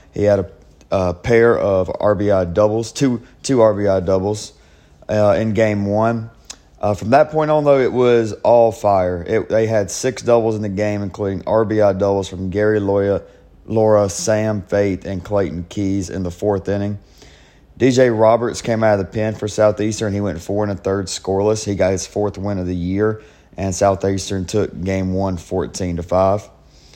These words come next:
Uh, Fire Bat stayed red hot in game two. Senior Brian Fuentes had a four R B I game, three of those coming on a three-run shot in the sixth inning, bringing his R B I total to fifty-two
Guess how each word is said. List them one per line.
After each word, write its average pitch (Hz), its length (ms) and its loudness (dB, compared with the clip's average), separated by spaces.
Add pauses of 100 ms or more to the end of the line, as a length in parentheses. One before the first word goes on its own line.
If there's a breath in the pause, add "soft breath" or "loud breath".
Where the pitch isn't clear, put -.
(320 soft breath)
Uh, 107 160 4
Fire 120 300 6
Bat 113 360 2
stayed 104 340 0
red 107 320 0
hot 107 240 2
in 98 140 -6
game 95 280 -4
two. 107 300 -4
Senior 101 400 -4
Brian 98 380 -2
Fuentes 95 760 -2
had 98 160 0
a 90 80 -2
four 101 340 -2
R 101 140 2
B 98 160 0
I 92 140 2
game, 110 420 -2 (180)
three 135 240 -2
of 120 120 -4
those 107 220 -4
coming 110 460 -4
on 101 240 -6
a 95 140 -2
three-run 120 460 0
shot 104 360 2
in 78 80 -6
the 82 60 -8
sixth 110 420 -4
inning, 95 260 -2
bringing 95 280 0
his 92 280 -2
R 107 220 4
B 107 180 0
I 101 140 4
total 92 400 0
to 78 80 -6
fifty-two 98 920 -2